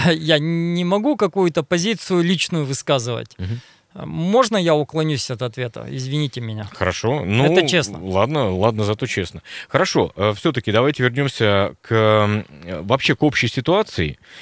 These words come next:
Speaker 2: И, э, в том числе еще к социальным мерам, которые, э, я думаю, что принимались также. Э, что скажете по, по этому поводу? Потому что многие говорят, что вот, ну, не дожали. Потому что мы смотрим на другие страны, где, э, коронавирус тоже был.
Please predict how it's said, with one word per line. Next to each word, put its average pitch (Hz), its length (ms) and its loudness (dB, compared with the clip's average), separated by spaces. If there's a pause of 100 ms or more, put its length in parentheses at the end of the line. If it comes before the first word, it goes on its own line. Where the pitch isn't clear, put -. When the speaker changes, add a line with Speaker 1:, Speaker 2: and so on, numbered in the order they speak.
(240)
Speaker 2:
И, 127 360 4
э, 113 140 0
в 113 100 -4
том 165 140 2
числе 143 180 0
еще 131 220 0
к - 60 -8
социальным 135 500 2
мерам, 131 260 2
которые, 98 760 2
э, - 20 -2
я 101 140 0
думаю, 117 200 0
что - 160 -10
принимались 101 480 0
также. 90 380 0
Э, 90 540 0
что - 180 -6
скажете 117 380 -2
по, 113 240 2
по 117 100 0
этому 104 340 2
поводу? 135 420 0 (280)
Потому 139 200 -2
что 147 120 -2
многие 160 280 2
говорят, 127 360 2
что - 180 -2
вот, 123 160 0
ну, 185 480 0
не 139 220 0
дожали. 139 440 4
Потому 147 300 0
что 151 160 -2
мы 156 140 0
смотрим 147 380 0
на 135 40 0
другие 147 240 0
страны, 185 440 2
где, 110 480 2 (320)
э, 101 160 0
коронавирус 123 600 2
тоже 110 240 -2
был. 185 440 2